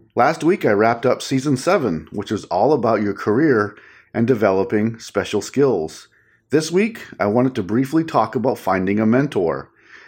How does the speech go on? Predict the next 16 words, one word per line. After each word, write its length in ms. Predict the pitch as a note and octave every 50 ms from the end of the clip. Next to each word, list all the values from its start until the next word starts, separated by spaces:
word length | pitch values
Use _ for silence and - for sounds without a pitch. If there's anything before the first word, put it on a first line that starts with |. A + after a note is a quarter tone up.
| - _ -
I 160 | - A#2 C#3
believe 340 | C#3 D3+ D3 D3 D3+ D3+ C#3
in 60 | C3
having 400 | A2+ A#2+ A#2+ A#2+ A#2+ C3+ C#3 C3
the 100 | A#2+ G#2+
right 240 | G2 G2+ G2+ A#2 G2+
mentor, 720 | B2 C3 C#3 D#3+ E3+ - - G#2+ G2 F#2 F2+ G2+ A2 - - _ _ _ _ _ -
and 140 | G#2+ G#2+ A2
that 100 | A2+ A#2+
is 160 | A#2 A#2 -
someone 380 | - C#3 C#3+ C#3+ B2 A2+ A2+ -
outside 560 | - C3 C#3 A#2 - - C3 A2 G#2 A2 A2
your 140 | A2+ C3+ C3
current 440 | - - A2 G#2 G2 G#2 - - -
work 300 | G2+ G2 A2+ C3 - -
situation 760 | - B2 G#2 - G#2+ F#2+ G2 F#2 F#2 - - G#2 A2 A#2 -